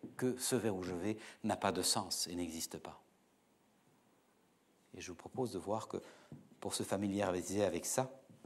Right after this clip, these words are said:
ça demande d'accepter l'heure de la vi-, la main vide, l'heure du larguer des amarres, l'heure de quitter le paysage qu'on a aimé contempler, de l'ami qu'on s'est fait sur telle berge et qui lui a décidé de rester sur telle berge, et c'est son choix et c'est son droit,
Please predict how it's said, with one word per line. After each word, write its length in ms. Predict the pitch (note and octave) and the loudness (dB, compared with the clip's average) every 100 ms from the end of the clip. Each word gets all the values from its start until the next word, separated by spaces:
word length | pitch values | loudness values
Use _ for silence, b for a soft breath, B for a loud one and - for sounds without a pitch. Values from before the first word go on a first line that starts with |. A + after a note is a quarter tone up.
| - - | -10 -4
ça 160 | - | 0
demande 320 | F#2 F#2 A2+ G#2+ | 2 4 4 4
d'accepter 840 | B2 - A2 - - C#3 C#3 - - - - - - - - - - - _ - B B B - - | 6 6 6 2 2 2 2 -8 -20 -20 -20 -20 -20 -20 -20 -20 -20 -20 _ -12 B B B -16 0
l'heure 460 | B2 A2+ A2+ A2+ G2 | 6 8 8 4 2
de 80 | G2+ | 2
la 120 | F#2+ | 0
vi-, 200 | F2 G2+ G#2+ | 0 -2 -2
la 180 | A2 | -2
main 160 | G#2+ F#2+ | 0 -2
vide, 480 | F2 G#2 B2+ F2+ D#2+ | -2 -2 0 -2 -2
l'heure 460 | F#2+ G2+ G#2+ A2+ F#2+ | 6 8 10 8 4
du 80 | |
larguer 320 | F#2 E2+ F2 F2+ | 2 2 2 0
des 180 | F#2 | 0
amarres, 400 | F#2 F2 G#2 A2+ - B B | 2 0 -2 -4 -6 B B
l'heure 240 | G2+ G2+ G2+ | 4 6 6
de 80 | G2+ | 4
quitter 320 | - - G#2 | 0 4 4
le 80 | - | 4
paysage 500 | F#2+ F2+ F#2+ G#2+ - | 0 2 2 2 -2
qu'on 220 | F#2+ F#2 | -4 -2
a 200 | F#2 F#2 | 0 0
aimé 300 | F#2 F2+ F#2+ | -2 -2 -4
contempler, 680 | - F#2+ F#2 - F#2 G2 F#2+ B B B G#2 | -6 -6 -6 -6 -4 -4 -4 B B B -2
de 60 | |
l'ami 280 | F2+ F2+ F#2+ | 2 2 2
qu'on 100 | G2 | -2
s'est 160 | - F2 | -4 -4
fait 200 | - F#2+ | -2 -2
sur 180 | F#2+ | -2
telle 180 | - F2+ | -2 0
berge 300 | E2+ G2 F2+ | 2 2 2
et 40 | F2 | -2
qui 160 | - | -2
lui 140 | F2+ F2+ | 0 0
a 40 | |
décidé 420 | E2 - F2 F2 | 0 -2 -2 0
de 60 | E2+ | -2
rester 260 | E2 - | -4 -6
sur 180 | E2+ E2 | -6 -6
telle 220 | - E2 | -6 -4
berge, 320 | D#2 D#2+ A#2 F#2+ | -2 -4 -4 -10
et 120 | D2 - | -12 -12
c'est 140 | E2 | -12
son 220 | - - | -12 -14
choix 260 | - E2+ E2+ | -10 -8 -8
et 40 | - | -10
c'est 160 | - | -14
son 220 | - - D#2 | -14 -14 -10
droit, 220 | D2+ | -10